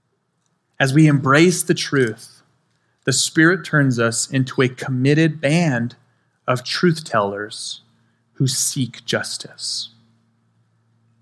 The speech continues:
As we embrace the truth, right, we're not afraid of it.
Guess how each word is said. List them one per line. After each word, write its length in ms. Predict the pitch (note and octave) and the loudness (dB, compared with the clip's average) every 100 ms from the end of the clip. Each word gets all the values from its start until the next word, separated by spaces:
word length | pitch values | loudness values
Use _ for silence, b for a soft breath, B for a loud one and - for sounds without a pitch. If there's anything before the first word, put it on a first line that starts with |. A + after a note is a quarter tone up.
| _ _ _ _ _ _ _ _ _ _ _ _ _ C3 | _ _ _ _ _ _ _ _ _ _ _ _ _ -4
As 180 | C3 | 0
we 200 | C#3 D#3+ | 4 4
embrace 760 | D3+ C3+ B2+ C3+ D#3 F#3 E3+ - | 4 2 2 4 6 4 2 -4
the 120 | E3 | -6
truth, 680 | - - C3 A2+ - - - _ _ _ _ _ _ _ _ _ - | -6 -4 -2 -4 -10 -20 -20 _ _ _ _ _ _ _ _ _ -8
right, 220 | B2+ C3 | -2 0
we're 80 | C3+ | 4
not 140 | C#3+ | 2
afraid 420 | D3 - E3 D#3 | 2 0 2 2
of 140 | A2 | 0
it. 60 | - | -8